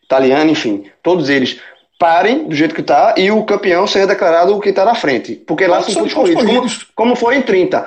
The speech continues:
Speaker 1: Não, em, em Pernambucano de trinta que você citu-, citou aí. No caso dos estaduais, isso não, não cabe muito bem ao pé da letra, porque existe uma segunda fase.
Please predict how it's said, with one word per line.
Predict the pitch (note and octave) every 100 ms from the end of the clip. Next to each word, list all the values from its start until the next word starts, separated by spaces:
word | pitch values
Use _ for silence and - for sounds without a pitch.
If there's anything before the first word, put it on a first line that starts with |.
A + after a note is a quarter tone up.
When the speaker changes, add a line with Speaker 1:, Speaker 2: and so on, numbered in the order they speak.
| - -
Speaker 1:
Não, | E3+ A3+ E3+
em, | F3 D#3
em |
Pernambucano | D#3 F3 F3 F#3+
de | G3+
trinta | F#3 -
que | F#3+
você | G3
citu-, | G3 G#3 G3 -
citou | G3 G#3+
aí. | G#3+ B2 - - _ _ -
No | E3+ C4
caso | - G3
dos | G3
estaduais, | G#3+ E3+ D#3 G#3 A#3+ -
isso | G#3+ A#3+
não, | A#3 C#4+ F#4 C4+ - D#3
não | F#3+ A#3
cabe | - D#3 D3+
muito | C#3+ C#3+ D3
bem | C#3
ao | C3+
pé | D3
da | D3
letra, | D#3 C#4
porque | C#4 C#4 B3+ C4 C4 - -
existe | A#3+ C4+
uma |
segunda | C4+ A#3+ D4+
fase. | D4 F3 D3